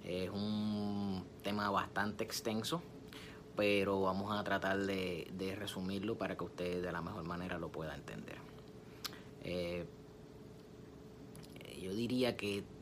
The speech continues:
todas las religiones, si no, como siempre he dicho, en la casita de comentarios me pueden corregir, pero todas las religiones, eh, requieren de un derecho.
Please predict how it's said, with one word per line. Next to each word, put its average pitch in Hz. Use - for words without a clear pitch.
todas 127
las 107
religiones, 107
si -
no, 104
como 92
siempre 98
he -
dicho, -
en 92
la 95
casita 92
de 107
comentarios 104
me 87
pueden 82
corregir, 131
pero 107
todas 107
las 110
religiones, 120
eh, -
requieren 110
de 98
un 98
derecho. -